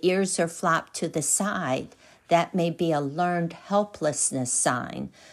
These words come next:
So we need to get very good at recognizing and analyzing how the horse feels. And this is good welfare during, uh, training,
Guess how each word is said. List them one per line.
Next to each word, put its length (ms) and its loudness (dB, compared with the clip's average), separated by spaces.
So 200 4
we 200 2
need 260 0
to 60 -4
get 320 0
very 440 2
good 320 0
at 180 -4
recognizing 1080 -2
and 280 -2
analyzing 840 -2
how 240 -2
the 160 -6
horse 480 0
feels. 600 -4
And 420 0
this 260 4
is 140 2
good 300 0
welfare 680 0
during, 720 0
uh, 220 0
training, 640 -2